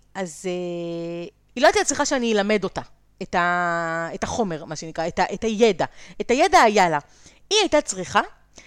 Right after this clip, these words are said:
שאני אראה לה איך אפשר ליישם את מה שהיא כבר יודעת. הסתבר שבכל השיטות האלה שהיא ניסתה בעבר,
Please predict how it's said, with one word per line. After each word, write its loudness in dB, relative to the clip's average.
שאני -4
אראה -2
לה 2
איך -4
אפשר -2
ליישם 2
את -8
מה -2
שהיא -10
כבר -4
יודעת. -6
הסתבר 0
שבכל -4
השיטות -2
האלה 0
שהיא -12
ניסתה 0
בעבר, 0